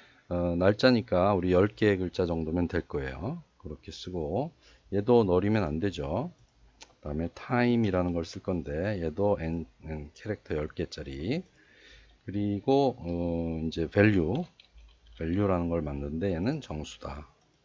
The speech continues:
음, 요 int 이렇게 쓰면 되겠습니다.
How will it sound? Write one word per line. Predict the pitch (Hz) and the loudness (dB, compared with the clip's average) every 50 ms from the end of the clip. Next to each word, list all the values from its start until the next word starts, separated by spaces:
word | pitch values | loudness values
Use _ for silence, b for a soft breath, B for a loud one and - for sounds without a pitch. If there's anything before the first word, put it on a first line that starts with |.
| B B B B B B B B B B B B B B B B B B B _ _ _ _ 73 | B B B B B B B B B B B B B B B B B B B _ _ _ _ -18
음, | 73 73 73 71 69 69 69 67 67 67 67 67 67 69 67 67 69 71 71 67 _ _ _ _ _ _ _ _ _ _ _ _ _ _ _ _ _ _ _ _ _ _ _ _ _ _ _ _ _ _ _ _ _ - 80 | -16 -14 -12 -12 -12 -12 -12 -14 -14 -14 -14 -14 -14 -16 -16 -16 -18 -18 -20 -20 _ _ _ _ _ _ _ _ _ _ _ _ _ _ _ _ _ _ _ _ _ _ _ _ _ _ _ _ _ _ _ _ _ -16 -14
요 | 78 71 67 67 69 | -12 -12 -10 -10 -10
int | 73 55 85 92 85 - - - - - - - | -8 -4 -2 -2 -4 -4 -8 -14 -14 -14 -14 -12
이렇게 | 80 80 - - 92 | -12 -12 -6 -6 -6
쓰면 | - - 95 98 92 80 | -6 -4 -4 -4 -4 -4
되겠습니다. | 76 69 62 60 - - - - - - - - | -6 -8 -10 -10 -14 -16 -18 -18 -20 -20 -20 -20